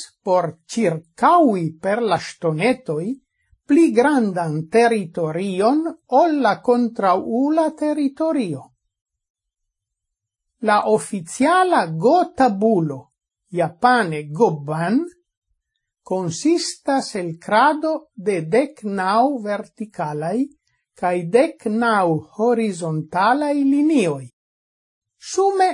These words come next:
estigantaj tricent sesdek unu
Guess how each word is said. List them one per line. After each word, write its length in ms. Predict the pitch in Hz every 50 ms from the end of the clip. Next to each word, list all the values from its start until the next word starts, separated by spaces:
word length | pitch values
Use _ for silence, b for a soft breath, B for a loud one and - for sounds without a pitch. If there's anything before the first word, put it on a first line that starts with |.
| -
estigantaj 1120 | - - 214 185 - - - _ - 190 175 180 208 226 262 320 349 311 320 320 302 302 302 277 - - _
tricent 1000 | - - 302 381 381 359 - - - - - 208 175 160 156 151 151 - - 165 160
sesdek 760 | - - - 247 269 262 214 202 - - 247 226 - - _ _ _ -
unu 420 | 269 269 302 330 359 370 370